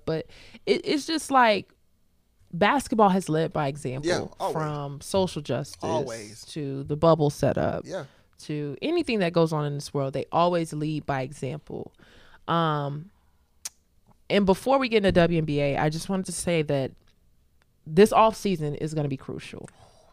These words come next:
Speaker 2: yes.
Speaker 1: This is gonna be a very crucial offseason for the simple fact that there's gonna be so many storylines
Speaker 2: Yeah.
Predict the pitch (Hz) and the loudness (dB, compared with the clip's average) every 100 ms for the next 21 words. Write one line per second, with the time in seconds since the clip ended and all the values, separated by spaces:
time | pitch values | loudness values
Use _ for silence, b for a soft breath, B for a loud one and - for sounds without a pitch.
0 | _ - - _ - - 220 311 311 277 | _ -20 -20 _ -10 2 2 4 4 4
1 | 208 185 202 214 - 214 - 170 151 160 | 4 4 2 2 0 -2 0 -2 0 -2
2 | - 165 160 147 156 147 147 185 190 185 | -2 -6 -4 -4 -4 -4 -2 -2 -2 -2
3 | 160 160 156 165 156 170 190 190 - - | -2 -2 -4 -4 -4 -4 -4 -6 -8 -4
4 | 202 240 269 240 226 - 180 160 156 143 | 4 4 4 -6 -6 -2 0 0 -2 -6
5 | 156 185 - - 120 80 | -8 -12 -14 -14 -10 -8